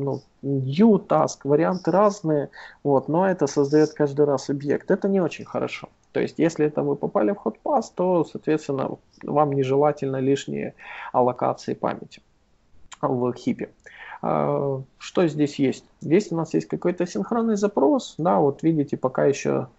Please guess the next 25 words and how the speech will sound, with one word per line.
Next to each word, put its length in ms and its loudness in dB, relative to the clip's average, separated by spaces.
а, 420 -2
нету 320 -2
у 60 0
нас 240 -2
там 240 -6
main 260 0
async, 380 -2
да, 180 0
это, 220 -4
ну, 140 -2
в 80 -18
конструкторе. 680 2
А, 260 4
очень 260 2
часто 320 0
приходится 480 2
писать 400 -4
так, 260 -4
result, 540 2
да, 180 -2
но 100 -2
это 140 -4
короткая 420 0
версия 400 -2
get 380 0